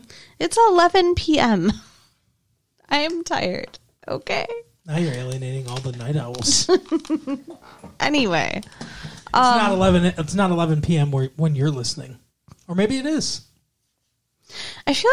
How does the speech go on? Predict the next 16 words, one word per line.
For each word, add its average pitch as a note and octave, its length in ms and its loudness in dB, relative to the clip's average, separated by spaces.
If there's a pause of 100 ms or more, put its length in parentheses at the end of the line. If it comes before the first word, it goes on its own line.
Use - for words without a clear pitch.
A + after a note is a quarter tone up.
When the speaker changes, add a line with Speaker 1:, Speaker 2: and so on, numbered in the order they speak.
Speaker 1:
like D#5 80 -6
there C5+ 140 4
was G4 140 2
only C4+ 420 0
one A3 300 0
storyline. - 800 -6 (280)
Speaker 2:
Well, B3+ 260 2
I A3 100 -4
mean, A#3+ 140 -4
it G#3 80 0
was F#3 160 -2
the F#3+ 100 -4
trial D3+ 720 -2 (680)
of D#3 140 -6
the D3+ 80 -2
century. C3+ 640 -4